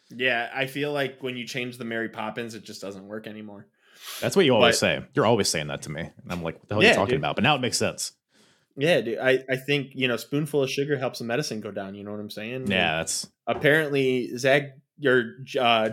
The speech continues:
Speaker 1: Jack Gallagher was trying to get somebody to go down too, and that's what happened.
Speaker 2: <laughs>
Speaker 1: Um,
Speaker 2: Well, li-, you live, you learn, you know?
Speaker 1: You live, you learn. And I think, I think with doing your shows, I think eventually I'm going to get canceled.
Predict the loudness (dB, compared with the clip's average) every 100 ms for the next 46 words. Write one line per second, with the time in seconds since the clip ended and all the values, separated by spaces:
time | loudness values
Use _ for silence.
0 | -2 0 0 2 2 2 0 -2 -4 -6
1 | -6 -6 -6 -6 -6 -6 -2 -2 -2 -6
2 | -6 -6 -4 -4 -6 -10 -8 -8 -8 -10
3 | -12 -8 -6 -6 -10 -10 -10 -6 -6 -6
4 | -10 -12 -20 -4 -2 -2 -2 0 0 -2
5 | -6 -10 _ _ _ _ -20 -20 -20 -20
6 | _ _ _ -2 2 2 2 4 8 8
7 | 6 2 0 -2 -10 -2 0 0 -2 _
8 | _ -2 0 2 2 2 0 0 -2 -2
9 | 2 2 2 -2 -2 -4 -2 0 2 0
10 | -2 -2 -2 -2 -2 2 2 2 4 4
11 | 2 2 2 2 -2 -6 -4 0 2 2
12 | 0 -2 -2 0 0 -2 -4 -4 -6 -8
13 | -4 -4 -4 -6 -8 -8 -12